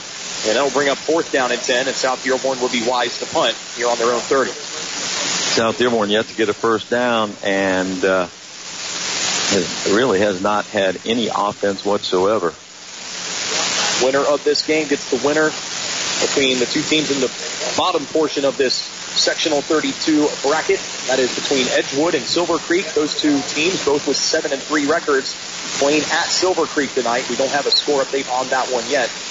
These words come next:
Speaker 1: It's worth noting, no matter who wins this game here tonight, East Central, South Dearborn,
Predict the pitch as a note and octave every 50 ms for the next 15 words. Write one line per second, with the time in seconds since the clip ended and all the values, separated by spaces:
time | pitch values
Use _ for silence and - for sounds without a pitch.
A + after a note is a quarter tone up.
0 | - - - - A3 - - F3 D#3 C3 - C#3+ E3 F3+ D#3+ C#3 B2+ C3+ C3+ C#3
1 | C3+ C3+ C3 B2+ A2+ - G#3+ A#3+ F3+ D3+ D#3+ F#3 F#3 D#3+ - F#3 E3+ - - F3+
2 | F3+ E3+ E3 F3+ E3+ E3 - E3+ E3 E3+ E3 D#3+ - - - - - - - -
3 | - - - - - - - - D3+ D3+ D#3 D#3+ D#3 - D#3+ D3 - D#3+ D#3 D3+
4 | - - D3+ D#3 D#3 - D#3 D3+ D3+